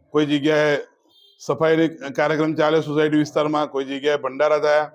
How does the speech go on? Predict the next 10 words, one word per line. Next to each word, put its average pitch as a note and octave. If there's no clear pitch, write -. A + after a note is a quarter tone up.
કોઈ C#3+
જગ્યાએ C#3+
ભજન C#3+
થયા, D3+
કોઈ D3+
જગ્યાએ D3
સુંદરકાંડના D3+
પાઠ D3+
થયા. C#3+
ટાવર E3